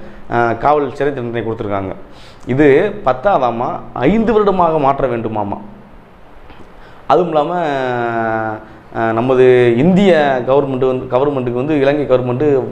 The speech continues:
எச்சரிக்கை விடணுமா, யாரும் வரக்கூடாது, மீன் பிடிக்கக்கூடாது, செய்யக்கூடாதுன்னு. இதுக்கா நாங்க இவ்வளோ கஷ்டப்பட்டோம்? ம்? எங்களுடைய மக்கள், என் தமிழ் மக்கள் இலங்கையில வா-, இலங்கையில் ஈழத்தமிழர்கள் இவ்வளவு சொல்லனா துயரங்களை அனுபவித்து கொண்டிருக்கிறார்களே, அவர்களுக்கு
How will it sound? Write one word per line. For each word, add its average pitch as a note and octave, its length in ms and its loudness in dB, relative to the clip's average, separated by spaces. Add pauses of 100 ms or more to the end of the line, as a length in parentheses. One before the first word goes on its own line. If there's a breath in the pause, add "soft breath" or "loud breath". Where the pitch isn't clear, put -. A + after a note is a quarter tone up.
எச்சரிக்கை D3+ 440 0
விடணுமா, A#2 300 -4 (580)
யாரும் C#3 320 2
வரக்கூடாது, B2 440 0
மீன் C3 220 -2
பிடிக்கக்கூடாது, A#2+ 420 0
செய்யக்கூடாதுன்னு. G#2+ 680 0 (580 loud breath)
இதுக்கா D3+ 320 0
நாங்க C#3+ 220 0
இவ்வளோ C3 160 2
கஷ்டப்பட்டோம்? C3+ 540 -6 (360)
ம்? - 260 -12 (960)
எங்களுடைய C3 340 4
மக்கள், C#3 420 -2
என் A#2+ 220 -2
தமிழ் D3 280 2
மக்கள் C3+ 320 0
இலங்கையில C#3 500 2
வா-, B2+ 380 0
இலங்கையில் C3 420 0
ஈழத்தமிழர்கள் B2+ 720 0 (140)
இவ்வளவு B2 680 4
சொல்லனா C#3 360 2
துயரங்களை B2+ 480 2 (320 loud breath)
அனுபவித்து C#3+ 360 2
கொண்டிருக்கிறார்களே, A#2+ 840 2 (260 loud breath)
அவர்களுக்கு B2+ 500 2